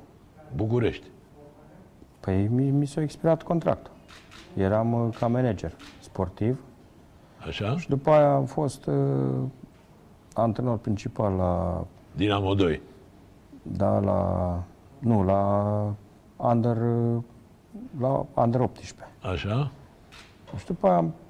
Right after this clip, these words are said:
Speaker 2: m-a luat, uh, domnul Cornel Țânlar ca și secund la prima echipă. Și mi
Speaker 1: Exact.
Speaker 2: s-a terminat contractul.
Speaker 1: Și
Speaker 2: Da.
Speaker 1: de ce n-a mai vrut să-l prelungească?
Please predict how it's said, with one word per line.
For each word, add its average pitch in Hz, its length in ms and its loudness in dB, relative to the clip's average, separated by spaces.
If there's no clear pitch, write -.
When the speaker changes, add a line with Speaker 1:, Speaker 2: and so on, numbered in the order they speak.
Speaker 2:
m-a 139 140 2
luat, 135 300 2
uh, 127 380 0
domnul 113 320 4
Cornel 117 340 0
Țânlar 131 380 0
ca 131 180 -6
și 123 340 -4
secund 117 500 -2
la 123 60 2
prima 120 280 0
echipă. 127 340 -4
Și 139 60 2
mi 131 60 6
Speaker 1:
Exact. 123 180 6
Speaker 2:
s-a 185 100 6
terminat 185 260 4
contractul. - 460 0
Speaker 1:
Și 101 160 2
Speaker 2:
Da. 120 60 4
Speaker 1:
de 131 120 8
ce 135 160 6
n-a 123 120 4
mai 107 140 4
vrut 98 180 2
să-l 82 220 -4
prelungească? 76 720 -4